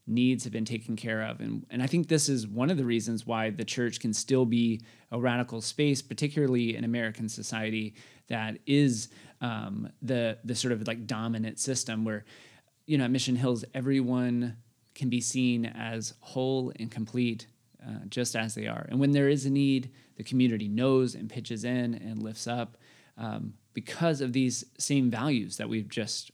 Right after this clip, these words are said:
read through. And I think there's something beautiful about, um, still finding that kind of community,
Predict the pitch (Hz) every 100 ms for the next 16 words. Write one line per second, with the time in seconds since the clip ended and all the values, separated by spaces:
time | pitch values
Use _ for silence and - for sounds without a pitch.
0 | - 107 98 104 107 - 123 170 175 170
1 | 175 156 139 120 120 123 120 123 113 110
2 | - - _ _ _ 117 113 120 123 120
3 | 117 - - _ _ _ _ 113 113 107
4 | 104 104 _ - - 160 147 - 120 135
5 | 131 123 117 113 113 - 127 117 107 -
6 | 117 113 117 113 110 107